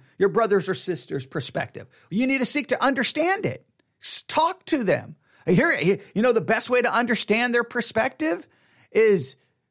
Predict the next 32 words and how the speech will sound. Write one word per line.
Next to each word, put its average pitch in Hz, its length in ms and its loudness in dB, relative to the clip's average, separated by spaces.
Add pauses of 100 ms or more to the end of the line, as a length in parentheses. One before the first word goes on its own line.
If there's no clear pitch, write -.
(120)
I 233 120 2
don't 240 120 2
know, 208 160 2
actually 202 500 2
do, 180 180 2
take - 280 -2
the 170 120 -2
time 190 280 2
to 156 60 -2
do 156 340 -2
meaningful 170 480 -2
study 208 540 0
and 165 120 0
then 151 120 0
talk 165 240 -2
to 190 80 0
them 180 200 0
about 156 260 -2
your 147 140 -4
meaningful 165 500 -4
study. 147 420 -2
That, 139 200 -6
that 165 160 0
would 208 140 -2
be 120 120 -10
helpful. 202 500 -8 (240)
Next, 233 340 -2 (360)
don't 240 320 2
refuse 226 400 2
to 294 80 -2
caric-, - 760 -2
caricature. 349 640 -2